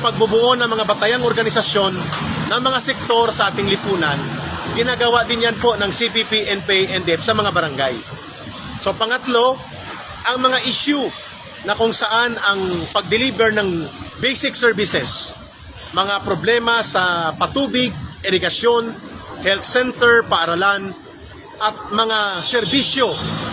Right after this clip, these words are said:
na dapat ay, ah, ibinibigay ng ating pamahalaan. Ang mga barangay din po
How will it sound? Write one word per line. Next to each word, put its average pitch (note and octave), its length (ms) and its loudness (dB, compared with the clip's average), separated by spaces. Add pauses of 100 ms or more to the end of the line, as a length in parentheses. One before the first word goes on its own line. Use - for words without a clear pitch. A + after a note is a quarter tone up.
na F#3 160 0
dapat A3+ 400 2 (240)
ay, F#3 160 -4
ah, D#3+ 480 -4 (160)
ibinibigay G#3+ 640 0
ng G#3 160 0
ating F#3 240 -2
pamahalaan. E3 640 2 (720)
Ang A#3+ 240 2
mga B3+ 160 2
barangay A#3 400 2
din A3+ 240 0
po A3+ 160 4